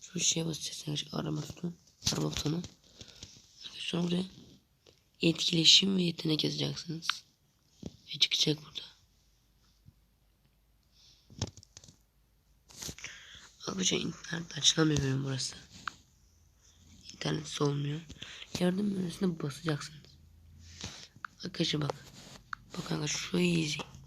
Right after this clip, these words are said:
Şurayı iyi izleyin arkadaşlar. Şu köşeyi. Şurada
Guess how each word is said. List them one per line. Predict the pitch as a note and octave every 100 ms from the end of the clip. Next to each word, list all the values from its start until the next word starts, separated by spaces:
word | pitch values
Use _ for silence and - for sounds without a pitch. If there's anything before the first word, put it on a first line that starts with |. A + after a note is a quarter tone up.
| - - - - - - -
Şurayı | - - F#3+ F#3+
iyi | - F3 D#3
izleyin | D#3 D#3
arkadaşlar. | - - - - - - - -
Şu | -
köşeyi. | - E3 - - - - - - - - - - - - - -
Şurada | - - E3